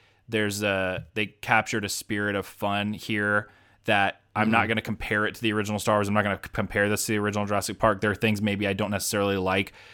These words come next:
Speaker 1: Uh, you could also argue the negative side of that is that it kind of felt like a remix of what we already knew and liked. So they weren't necessarily
Speaker 2: Yeah.
Speaker 1: trying anything new. They knew what they could tap into.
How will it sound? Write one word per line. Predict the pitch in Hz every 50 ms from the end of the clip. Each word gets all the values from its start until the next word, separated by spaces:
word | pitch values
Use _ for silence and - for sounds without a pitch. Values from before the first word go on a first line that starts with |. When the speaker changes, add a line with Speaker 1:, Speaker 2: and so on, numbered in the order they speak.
| - - - - - - -
Speaker 1:
Uh, | 123
you | 120 113 117 127
could | 123 135 123
also | 117 113 - 127 120
argue | - - 107 107 107 101 110 107 104 104 104 101 98 - - - - _ - - - _ _ _ _ _ _ -
the | 113 113
negative | 107 214 208 208 113 117 117 -
side | - 131 120 117
of | 113 113
that | 113 110 110
is | 107 101 98
that | 107 104
it | - -
kind | - 113 107
of | 101
felt | - - 113 - 107
like | 107 104 -
a | 95
remix | 87 92 101 104 104 101 104 104 - - -
of | 107 95
what | 101 107 - 101
we | 104 101
already | 98 98 101 202 196
knew | 190 185 185 95
and | 92 90 87
liked. | 85 85 90 95 -
So | - - 110
they | 107 110 110
weren't | 104 107 110 107 104 107 -
necessarily | 113 107 101 110 104 120 113 104 95
Speaker 2:
Yeah. | -
Speaker 1:
trying | - - 101 101 101
anything | 104 104 98 - 117 110 107
new. | 107 110 110
They | 104 110 107
knew | 107 107 104 107
what | 107 107 104 -
they | 107 101
could | - 104 95
tap | - 104 95 92 -
into. | 90 92 95 - - 113 107 107